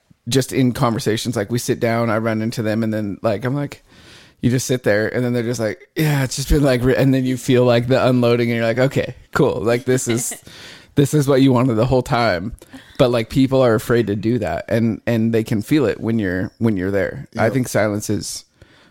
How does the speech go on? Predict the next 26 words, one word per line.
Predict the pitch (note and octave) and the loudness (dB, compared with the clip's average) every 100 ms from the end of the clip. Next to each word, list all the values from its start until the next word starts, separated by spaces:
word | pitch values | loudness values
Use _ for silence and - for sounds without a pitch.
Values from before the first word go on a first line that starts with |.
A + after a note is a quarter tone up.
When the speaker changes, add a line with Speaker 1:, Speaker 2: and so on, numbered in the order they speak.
| - | -6
Speaker 1:
silence | - A2+ B2 - | -2 -2 -2 -8
is | |
golden. | - - A#2 G2+ - - _ _ _ - | -6 -2 -2 -4 -12 -20 _ _ _ -10
Speaker 3:
And | C3 | -6
I | C#3 | -4
think | C#3+ F3 B2 _ | -4 -6 -8 _
when, | A#2+ A#2+ - | -10 -10 -10
when | G#2+ C3 | -6 -2
you're | B2+ | -2
being | A2+ B2+ C3 | -2 -4 -4
present, | - A2+ A2+ A#2+ C3 - _ _ _ _ _ _ _ _ _ _ _ - | -4 -4 -4 -4 -6 -8 _ _ _ _ _ _ _ _ _ _ _ -14
time | B2+ A#2 B2+ C3 | -8 -4 -4 -6
fly-, | - A2 | -6 -4
like, | A2+ A#2 | -6 -8
the, | B2 A2 | -8 -6
the | G2+ A2 | -6 -4
whole | A#2+ C3 C#3 C#3 C#3 C3+ C3+ - - | -2 -2 -2 -4 -4 -6 -10 -16 -10
emphasis | B2 A#2+ B2+ C3 B2 | -8 -8 -8 -10 -10
of | G#2 | -12
time | - G#2+ G#2+ A2+ | -10 -10 -8 -8
flies | B2 G#2+ G2 G#2+ | -8 -8 -8 -8
when | A2+ | -6
you're | A2 | -6
having | G#2+ G#2 G#2+ | -6 -8 -10
fun | - G2+ A2+ D3 _ _ _ _ _ _ _ _ _ - | -10 -10 -10 -12 _ _ _ _ _ _ _ _ _ -6
is | A2 G2 - | -6 -6 -12